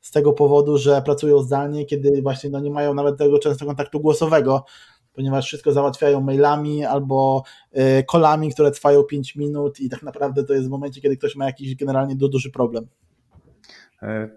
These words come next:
Speaker 2: to prawda. No wiesz co, e, w kwestiach jeszcze takich, e, samej pracy, e,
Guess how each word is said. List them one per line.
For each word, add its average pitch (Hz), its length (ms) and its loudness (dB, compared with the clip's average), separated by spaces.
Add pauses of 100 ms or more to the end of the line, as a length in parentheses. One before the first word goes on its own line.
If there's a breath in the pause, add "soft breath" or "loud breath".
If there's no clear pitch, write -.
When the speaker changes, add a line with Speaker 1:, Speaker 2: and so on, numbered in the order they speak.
(140)
Speaker 2:
to 107 180 -8
prawda. 90 500 -6 (340 loud breath)
No 110 80 -8
wiesz 123 160 -8
co, 147 360 -2
e, 117 160 -10
w - 140 -18
kwestiach 127 460 -8
jeszcze 120 260 -8
takich, 113 600 -12
e, 104 480 -8
samej 110 300 -10
pracy, 104 600 -6 (120)
e, 104 400 -8